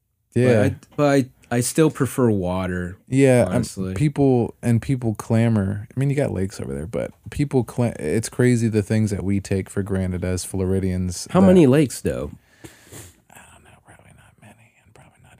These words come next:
Speaker 1: any big ones.
Speaker 2: Because Lake Mead, wa-, which is in that Boulder City area, has some really nice houses, like,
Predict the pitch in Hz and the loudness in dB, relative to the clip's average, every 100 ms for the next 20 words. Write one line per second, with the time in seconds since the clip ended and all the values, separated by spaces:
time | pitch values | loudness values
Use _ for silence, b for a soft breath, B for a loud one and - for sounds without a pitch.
0 | _ _ _ - _ _ _ - - - | _ _ _ -20 _ _ _ -20 -18 -2
1 | 123 - 143 120 - _ - 127 175 131 | 0 4 4 2 -10 _ 2 6 6 6
2 | 131 156 110 110 107 _ _ _ - 101 | 6 8 6 2 -4 _ _ _ -8 -2
3 | 110 107 104 101 98 110 110 - 104 101 | 0 2 2 2 0 0 -2 -2 -6 -2
4 | 110 101 87 107 117 104 - 135 95 87 | 0 0 0 0 2 2 0 2 2 0
5 | 87 87 107 131 113 95 117 123 92 101 | -2 -2 -2 0 2 4 4 4 2 0
6 | 101 - 92 107 131 151 160 b b b | -2 -2 -2 -2 -2 -4 -8 b b b
7 | b - 95 | b -8 -8